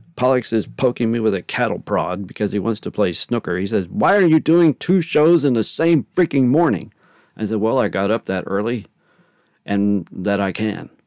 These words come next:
I'm doing it because I can. My voice is not giving out. So Pollux, don't get on my bad side or I might deactivate you and turn you pink." We're at twenty-two minutes.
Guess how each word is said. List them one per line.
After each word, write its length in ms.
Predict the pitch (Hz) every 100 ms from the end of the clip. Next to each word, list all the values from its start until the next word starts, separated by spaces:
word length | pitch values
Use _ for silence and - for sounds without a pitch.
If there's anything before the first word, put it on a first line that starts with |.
| _ _ _ -
I'm 200 | 90 90
doing 300 | 110 127 127
it 100 | 127
because 320 | 98 107 98
I 100 | 90
can. 420 | 85 120 110 - - _ _ -
My 200 | 98 95
voice 320 | 101 117 110
is 140 | 101 85
not 180 | 98
giving 240 | 90 98 101
out. 240 | 131 147 _ _ _ _ _ _ _ _
So 220 | - 95
Pollux, 460 | 98 127 143 - - _ _
don't 260 | 120 139 127
get 140 | 127
on 100 | 123
my 160 | 113 110
bad 300 | 107 117 110
side 280 | 117 123
or 120 | 110 98
I 80 |
might 260 | 98 110 107
deactivate 680 | 110 110 117 110 98 98 -
you 260 | 95 107 -
and 220 | 98 90
turn 260 | - 113 101
you 140 | 98
pink." 460 | - - 113 - - _ _ _ _ _ _ _ _ _ _ _ _ _ -
We're 140 | 135
at 140 | 160
twenty-two 420 | - 151 156 - 139
minutes. 500 | 131 98 90 -